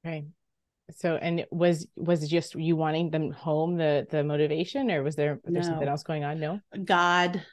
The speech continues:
Speaker 2: heaven, God just, he just gets in there and tells me what to do. And so I have to do it. <laughs>
Speaker 1: Well, there you go. So God said, "Bring 'em home."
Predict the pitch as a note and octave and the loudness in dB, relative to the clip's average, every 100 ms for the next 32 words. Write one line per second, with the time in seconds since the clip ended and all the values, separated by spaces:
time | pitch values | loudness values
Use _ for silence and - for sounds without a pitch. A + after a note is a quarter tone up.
0 | _ _ - D#3+ B3+ C4 B3+ G3 G3 G3+ | _ _ -12 0 4 4 2 -2 -8 -6
1 | F#3+ A#3+ B3+ B3+ B3+ B3+ - - - B3+ | 2 6 6 6 4 2 -2 -6 0 2
2 | B3+ E4+ - C#4+ D4 C4 B3 B3 G3 F#3+ | 4 2 2 -2 2 4 6 6 4 2
3 | - A#3 A3+ G#3 G3 - G3 A3 G#3+ F3 | 0 -2 0 0 0 -4 -4 0 2 4
4 | A3 F#4 G3 F#3+ G3 G#3 A3+ A3+ F#3+ A#3+ | 6 6 6 4 2 2 0 2 4 4
5 | F#3 G#3+ - _ _ E4 - _ _ _ | 4 0 -4 _ _ -2 -2 _ _ _
6 | _ - - E4 A3 G#3+ G#3 G#3 G#3+ G#3 | _ -20 -12 -2 4 8 8 8 6 6
7 | G3 G3 G3+ G3+ G3+ F3 F#3+ F3+ F3 D3 | 4 6 6 6 4 4 2 2 -2 -2